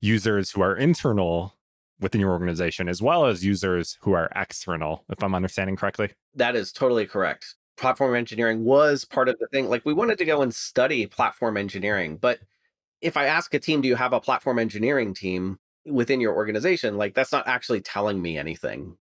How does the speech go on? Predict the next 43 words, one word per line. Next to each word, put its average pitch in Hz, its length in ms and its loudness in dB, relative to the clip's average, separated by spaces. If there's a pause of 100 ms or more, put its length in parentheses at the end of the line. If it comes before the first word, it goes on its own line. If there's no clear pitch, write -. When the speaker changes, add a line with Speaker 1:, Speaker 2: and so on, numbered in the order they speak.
(140)
Speaker 2:
You 113 140 -2
may 117 140 2
have 117 100 0
just - 240 -4
changed 117 240 -2
Speaker 1:
Right. 78 80 -2
Speaker 2:
the 101 80 -2
label 95 400 -2
of 82 100 -8
a 80 60 -8
team. 87 400 -12
So 117 160 0
we 123 100 2
really 151 320 2
wanted 127 220 2
to 104 80 -2
sort 101 180 -2
of 92 140 -6
get 107 160 0
to - 80 -10
the 92 80 -2
characteristics - 840 -4
of - 120 -12
some 107 160 -2
of 92 80 -4
the 87 80 -2
things 82 300 -6
that - 140 -14
might 87 200 -8 (100)
be 90 120 -4
happening 87 400 -6
there. - 200 -10 (340)
So - 120 -2
yes, 123 320 0 (280)
platform 156 300 0
engineers 107 380 0
have 98 160 -2
users. 143 400 -4
Those 120 180 0
users 120 240 -2
happens 110 300 -6
to 101 60 -10
be 98 360 -4